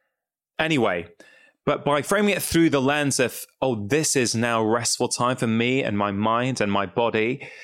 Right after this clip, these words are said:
you think it has additional benefits, or do you think it actually helps, makes us feel good that actually, "Oh, I didn't think I was resting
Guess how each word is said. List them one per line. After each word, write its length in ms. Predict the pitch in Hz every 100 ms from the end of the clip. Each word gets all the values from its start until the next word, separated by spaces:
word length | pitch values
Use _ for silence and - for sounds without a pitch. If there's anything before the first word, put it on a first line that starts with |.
| - - - _ _ _ -
you 60 | 151
think 140 | 180
it 60 | 123
has 140 | 165
additional 460 | 151 - 147 - 147
benefits, 500 | 160 175 214 - -
or 60 |
do 80 | 120
you 40 |
think 160 | 123 131
it 80 | 135
actually 340 | 139 - 135
helps, 640 | 110 139 - - - - - - - _
makes 360 | - 135 156 -
us 120 | 170
feel 280 | - 202 214
good 180 | 139 131
that 160 | 127
actually, 500 | 127 - 143 135 - -
"Oh, 140 | 151
I 100 | 156
didn't 280 | 143 170 175
think 280 | 156 202 180
I 60 | 143
was 300 | 123 180 -
resting 560 | 123 110 - 98 98